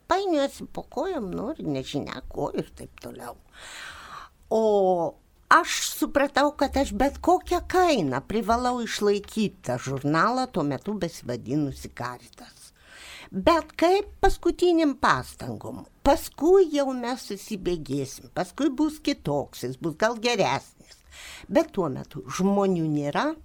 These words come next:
pinigų nėra. Ir plius mes niekam nereikalingi. Ir aš pasiguodžiau savo tokiai, na, nepasakyčiau, kad draugiai, bet gal bičiuliai, Krokuvos profesoriai Vandai Pultavskai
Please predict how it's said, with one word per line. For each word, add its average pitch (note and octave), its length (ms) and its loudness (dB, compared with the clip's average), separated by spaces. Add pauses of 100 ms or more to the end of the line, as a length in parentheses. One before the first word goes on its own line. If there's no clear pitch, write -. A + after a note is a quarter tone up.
pinigų D3 520 -4
nėra. D3+ 360 -8 (920)
Ir A#3 200 0
plius C#4+ 400 -2
mes D3+ 280 -4
niekam F3+ 420 -2
nereikalingi. - 880 -8
Ir - 220 0
aš A#4 240 0
pasiguodžiau F3+ 920 -2 (340)
savo F#4 480 2
tokiai, C#4+ 440 0
na, D#4+ 260 0
nepasakyčiau, C#4 840 0
kad D#3+ 160 0
draugiai, F3+ 560 2
bet C#3+ 160 -4
gal E3 160 0
bičiuliai, E3+ 920 -2 (500)
Krokuvos B3 760 -2
profesoriai B3+ 1040 -2
Vandai F3+ 500 0
Pultavskai C#3+ 920 -4